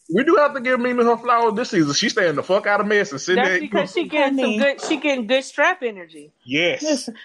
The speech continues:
Speaker 3: honey, Mimi said, "Baby, you're not gonna take me away from this strap." And she sat back and she ate her food.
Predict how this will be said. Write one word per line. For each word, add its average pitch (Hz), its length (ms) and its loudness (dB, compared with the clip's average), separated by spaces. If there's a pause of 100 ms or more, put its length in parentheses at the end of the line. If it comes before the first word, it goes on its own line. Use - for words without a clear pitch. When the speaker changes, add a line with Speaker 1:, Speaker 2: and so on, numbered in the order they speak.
(240)
Speaker 3:
honey, 285 580 2
Mimi 349 300 4
said, 240 280 0
"Baby, 233 520 2 (120)
you're 302 200 4
not 277 180 -2
gonna 233 160 0
take 269 160 2
me 247 100 4
away 220 200 2
from 226 100 -2
this 233 160 0
strap." 196 320 0 (100)
And 220 100 2
she 302 140 0
sat 285 260 0
back 247 200 0
and 247 80 -6
she 277 100 -10
ate 226 220 0
her 247 100 0
food. 233 360 -2